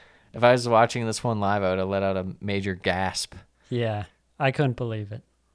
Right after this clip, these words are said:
Speaker 1: Uh, Fulham's width in the attack really should have been utilized more. I felt like, I felt like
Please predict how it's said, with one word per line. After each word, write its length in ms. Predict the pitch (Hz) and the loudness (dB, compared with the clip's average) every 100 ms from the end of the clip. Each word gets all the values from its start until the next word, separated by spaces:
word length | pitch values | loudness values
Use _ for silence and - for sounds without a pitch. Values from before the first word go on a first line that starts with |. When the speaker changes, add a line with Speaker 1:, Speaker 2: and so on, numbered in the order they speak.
| - | -4
Speaker 1:
Uh, 460 | 107 101 95 95 95 _ _ _ _ _ _ _ - | 0 0 0 -2 -4 _ _ _ _ _ _ _ -8
Fulham's 480 | - 147 165 156 117 | 2 4 4 2 -2
width 480 | 110 127 - - - _ _ _ _ _ - | 0 -2 -2 -20 -20 _ _ _ _ _ -4
in 140 | 110 | -2
the 80 | 107 | 0
attack 520 | 95 - 104 92 87 - - | -4 0 2 2 -2 -10 -16
really 480 | 104 107 107 101 | -8 -2 0 0
should 220 | 95 101 95 | -2 -2 -2
have 60 | |
been 160 | 87 87 | -2 -2
utilized 560 | 85 90 85 80 78 - | -4 -2 -2 -2 -6 -10
more. 380 | 87 85 101 - | -8 -8 -8 -6
I 120 | 98 | -6
felt 300 | 98 104 98 | 0 0 2
like, 280 | 104 104 104 | 0 0 0
I 100 | 85 | -4
felt 260 | - 98 - | -2 -4 -4
like 320 | 87 87 - | -4 -6 -10